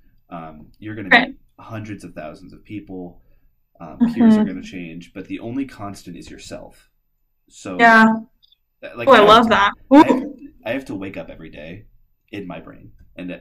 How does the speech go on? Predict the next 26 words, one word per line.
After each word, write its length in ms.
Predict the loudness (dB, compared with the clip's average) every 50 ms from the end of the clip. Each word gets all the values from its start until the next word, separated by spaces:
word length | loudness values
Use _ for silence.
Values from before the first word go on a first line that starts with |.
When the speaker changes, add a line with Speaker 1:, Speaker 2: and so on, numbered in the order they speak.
| -16 -16
Speaker 1:
like, 340 | -16 -16 -16 -18 -20 -20 _ -14
aware 340 | -12 -10 -10 -10 -10 -12 -14
of, 140 | -16 -18 -20
like, 140 | -20 -20 -18
what's 160 | -18 -18 -16
going 180 | -16 -16 -16 -16
on 140 | -16 -18 -18
around 320 | -18 -20 -20 -20 -20 -20
me, 240 | -20 -20 -20 -20 -20 -20 -20 _ _
but 140 | -14 -14 -14
I'm 120 | -14 -16
still 240 | -16 -18 -16 -16 -16
the 80 | -16 -18
same 200 | -18 -18 -16 -12
Speaker 2:
Mm-hmm. 100 | -10 -10
Speaker 1:
person. 260 | -10 -10 -12 -14 -20 -20
So 300 | -20 -20 -20 -20 -20 _ _ _ _ _ _ _ _ _ _ _ _ _ _ _ _ _ _ _ _
why 160 | -12 -12 -10
not 160 | -10 -10 -10
be 100 | -12 -12 -12
happy 300 | -12 -14 -14 -14 -16 -18
with 120 | -18 -18
the 60 | -20
person 320 | -20 -20 -20 -20 -20 -20 -20
I 140 | -20 -20
am? 200 | -20 -20 -20 -20